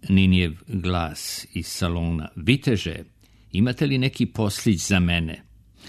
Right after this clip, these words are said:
„Poslić za tebe, da bi me zavitlavao pred mojim podređenima.”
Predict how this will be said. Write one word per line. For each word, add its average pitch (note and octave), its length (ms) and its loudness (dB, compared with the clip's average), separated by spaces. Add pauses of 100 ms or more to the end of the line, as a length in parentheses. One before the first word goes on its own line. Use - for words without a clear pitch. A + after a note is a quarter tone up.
(320)
„Poslić - 500 -4
za E2+ 160 -8
tebe, D#2+ 380 -8 (500)
da G2 100 4
bi F#2 100 4
me F2+ 140 2
zavitlavao F2+ 800 0
pred E2 260 -4
mojim E2 240 -2
podređenima.” E2+ 880 -4